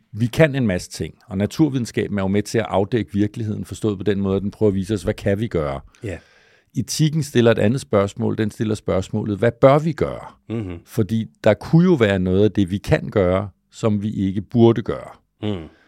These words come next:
Speaker 1: Og det find-, det har mennesker altid tænkt over. Man kan også sige, at Sokrates, gammel græsk filosof, mange har hørt om, han, han har efter sigende engang udtalt, at,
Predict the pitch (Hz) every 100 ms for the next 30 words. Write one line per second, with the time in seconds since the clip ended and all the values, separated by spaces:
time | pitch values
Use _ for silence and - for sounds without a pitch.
0 | _ _ _ _ _ _ _ _ _ _
1 | _ - 110 - 165 - - 147 151 -
2 | 156 139 117 - 113 101 110 92 95 92
3 | - - - - 85 85 85 - 92 80
4 | 98 101 - 139 110 113 - 85 - 85
5 | 85 80 80 - 87 82 82 87 85 85
6 | 82 82 - 80 73 90 95 95 95 92
7 | 98 95 92 90 85 95 95 - 98 -
8 | 117 117 113 95 95 92 101 107 107 -
9 | 101 87 87 -